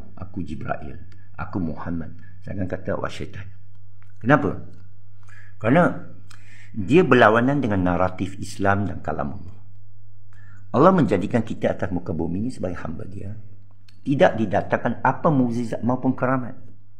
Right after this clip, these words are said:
Kerana Allah dicabar se-,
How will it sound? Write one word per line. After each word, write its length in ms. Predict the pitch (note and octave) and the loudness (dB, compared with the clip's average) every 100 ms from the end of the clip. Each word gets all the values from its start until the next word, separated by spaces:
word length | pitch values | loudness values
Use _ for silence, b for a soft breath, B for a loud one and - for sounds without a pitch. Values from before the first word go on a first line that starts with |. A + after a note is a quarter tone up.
| - b b b b - | -12 b b b b 2
Kerana 260 | A#2+ F3 | 4 6
Allah 720 | E3+ C3+ D#3+ F3+ E3 - - - - - - - - | 6 4 6 6 4 2 -4 -8 -8 -10 -10 -10 -10
dicabar 880 | F2 A2+ A2 - C#3 D#3+ F#3+ D3 F#2 | -6 -2 -2 2 2 6 6 4 2
se-, 240 | - | -4